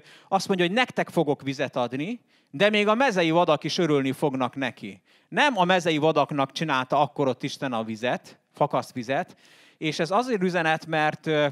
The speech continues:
az, ami veletek fog történni, ez még a környezetetek számára is borzasztó nagy örömet fog jelenteni. És áldás lesz a számukra. És, ö,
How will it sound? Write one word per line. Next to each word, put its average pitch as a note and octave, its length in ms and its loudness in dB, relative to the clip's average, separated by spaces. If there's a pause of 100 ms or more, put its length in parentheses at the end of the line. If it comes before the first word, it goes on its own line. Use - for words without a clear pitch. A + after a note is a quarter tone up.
(140)
az, A3+ 180 2
ami G#3 160 0
veletek F3+ 380 2
fog - 220 -6
történni, F#3+ 720 -4
ez F3 180 -4
még F#3 240 -2
a F3 60 2
környezetetek C3 640 -4
számára B2+ 380 -4
is A2+ 100 -6
borzasztó A2 520 -6
nagy G#2 160 -10
örömet G2 300 -12
fog G#2 200 -16
jelenteni. F2+ 640 -18 (340)
És C#3 180 -8
áldás C3+ 380 -2
lesz - 180 -10
a C3 40 -14
számukra. G2 680 -12 (560)
És, E3+ 480 -2
ö, F3 240 4